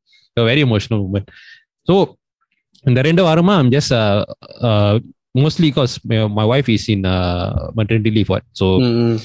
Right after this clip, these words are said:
Speaker 1: she's doing, uh, you know, she's spending, she's doing a lot of bonding with the baby. So, what I'm doing is, I just assist with her. So, I'm just, uh, nowadays, now I'm just starting to learn how to, you know,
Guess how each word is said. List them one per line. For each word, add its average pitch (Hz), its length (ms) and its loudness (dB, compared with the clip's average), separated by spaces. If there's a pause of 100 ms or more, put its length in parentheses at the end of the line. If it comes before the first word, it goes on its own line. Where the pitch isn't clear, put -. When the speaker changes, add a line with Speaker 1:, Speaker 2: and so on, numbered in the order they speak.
(280)
Speaker 1:
she's 107 300 0
doing, 120 200 2 (160)
uh, 90 160 -2 (320)
you 110 80 2
know, 107 140 2
she's 104 160 0
spending, 117 280 0 (360)
she's 110 200 0 (120)
doing 131 180 2 (680)
a 127 60 -2
lot 143 120 2
of 117 100 -4
bonding 131 300 0
with 98 100 2
the 95 120 -2
baby. 104 200 0 (100)
So, 135 80 2 (160)
what 135 140 0
I'm 113 160 0
doing 127 200 2
is, 170 100 -2 (200)
I 107 180 0
just 127 200 -2
assist 110 300 0
with 98 120 -2
her. 98 80 0 (360)
So, 131 100 -2
I'm 117 140 0
just, 139 140 -2 (160)
uh, 117 160 -2
nowadays, 139 320 0
now 143 120 -2
I'm 127 120 2
just 151 120 -4
starting 123 280 -2
to 110 120 2
learn 120 200 2
how 120 60 0 (120)
to, 107 60 2 (200)
you 110 100 0
know, 120 80 0